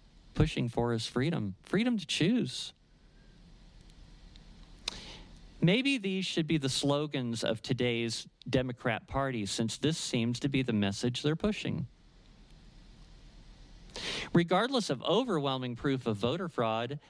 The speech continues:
the groupthink mob is convinced it does not exist. This fact has successfully been put down the memory hole. The F B I has effectively become the thought police.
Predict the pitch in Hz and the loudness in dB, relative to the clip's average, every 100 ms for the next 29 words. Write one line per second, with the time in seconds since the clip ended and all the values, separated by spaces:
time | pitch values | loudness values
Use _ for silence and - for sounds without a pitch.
0 | - 127 117 139 202 - 156 - 117 110 | -2 0 2 0 0 -2 -2 0 0 2
1 | 110 120 131 - 147 123 147 127 123 - | 2 0 -4 0 0 2 0 0 -2 -4
2 | 131 123 127 127 120 120 117 117 117 139 | -2 -2 0 0 0 0 0 -2 0 0
3 | 90 - - - _ - - - - - | 0 -6 -8 -14 _ -20 -20 -20 -20 -20
4 | - - - 113 151 214 - 131 117 123 | -20 -20 -6 4 4 4 0 0 0 -2
5 | - 117 - - - 139 139 - 117 107 | -2 -2 -2 -2 0 0 0 -2 0 0
6 | 110 104 127 - 107 107 113 113 101 92 | 0 0 -2 0 0 2 2 2 2 0
7 | 90 87 90 92 - - - - - - | 0 0 -2 -4 -10 -20 -20 -20 -20 -20
8 | - - - - - - - - - - | -20 -20 -20 -20 -20 -20 -20 -20 -20 -20
9 | - - - - - - - - - 156 | -20 -20 -20 -16 -12 -10 -10 -2 4 6
10 | 180 - 180 160 180 156 160 165 135 127 | 4 2 2 4 4 2 0 -2 -2 -2
11 | 127 151 160 156 131 143 135 139 156 151 | 0 0 2 0 2 0 0 -2 0 2
12 | 156 170 - 180 - - 202 175 175 - | 0 -2 0 0 -2 -4 -2 -2 -2 -2
13 | - | -2